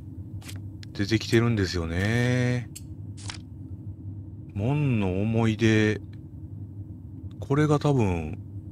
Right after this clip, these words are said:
進んでってる感じやもんね。あのかかしさんは何を伝えたかったんだろ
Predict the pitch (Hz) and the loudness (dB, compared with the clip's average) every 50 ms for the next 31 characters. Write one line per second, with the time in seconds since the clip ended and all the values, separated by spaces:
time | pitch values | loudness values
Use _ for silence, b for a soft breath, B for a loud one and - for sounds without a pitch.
0 | - - - - - - 107 98 - 107 104 101 104 98 - 107 101 95 104 98 | -12 -12 -12 -8 -6 -2 -2 0 2 2 2 2 2 2 2 2 2 4 4 2
1 | 98 92 90 76 73 73 73 73 78 85 95 110 113 104 80 - - - - - | 4 4 2 2 0 -2 -4 -2 -2 0 2 2 0 0 -2 -8 -12 -12 -12 -12
2 | - - - - - - - - - - - - - - - - - - - - | -12 -12 -10 -10 -10 -10 -10 -10 -10 -10 -10 -10 -12 -12 -12 -12 -14 -12 -12 -12
3 | - - - - - - - 85 85 98 95 - 101 - 117 107 - - 127 123 | -12 -10 -10 -12 -10 -8 -6 -4 -2 -2 -2 -2 0 2 2 2 2 2 2 2
4 | 120 113 107 113 135 143 135 117 - - - 110 107 113 104 104 98 - 101 95 | 4 4 4 4 4 4 2 2 0 2 2 2 2 4 2 2 2 2 2 0
5 | 90 87 85 82 80 78 | 2 2 2 2 0 -2